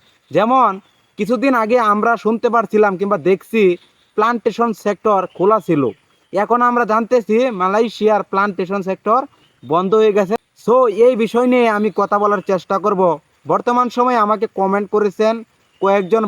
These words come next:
ভাই, কমেন্টে রিপ্লাই দিয়েছি, আবার ভিডিও করতেছি, যেন আরও ভাই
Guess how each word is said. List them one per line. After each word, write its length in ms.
ভাই, 180
কমেন্টে 380
রিপ্লাই 420
দিয়েছি, 340
আবার 180
ভিডিও 240
করতেছি, 440
যেন 220
আরও 160
ভাই 140